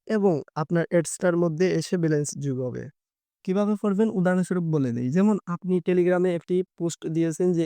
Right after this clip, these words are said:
"এই ভিডিওটি দেখার জন্য এই লিঙ্কে ক্লিক করুন।" লিঙ্কে ক্লিক করার পর এখান থেকে আপনার তিন চারটা লিঙ্ক দিয়েছেন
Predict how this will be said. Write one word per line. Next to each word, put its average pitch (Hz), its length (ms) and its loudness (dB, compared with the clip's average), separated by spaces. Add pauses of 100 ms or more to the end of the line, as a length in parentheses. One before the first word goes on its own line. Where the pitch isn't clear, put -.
(120)
"এই 170 140 2
ভিডিওটি 165 420 -2
দেখার 165 280 -2
জন্য 175 240 -2 (420)
এই 170 120 2
লিঙ্কে 170 320 4
ক্লিক 151 260 -2
করুন।" 123 240 -6 (380)
লিঙ্কে 180 340 4
ক্লিক 196 280 0
করার 196 280 0 (120)
পর 143 220 -4 (220)
এখান 180 240 0
থেকে 190 180 2 (120)
আপনার 165 300 -2
তিন 175 180 0
চারটা 185 300 -2
লিঙ্ক 175 260 4
দিয়েছেন 180 320 2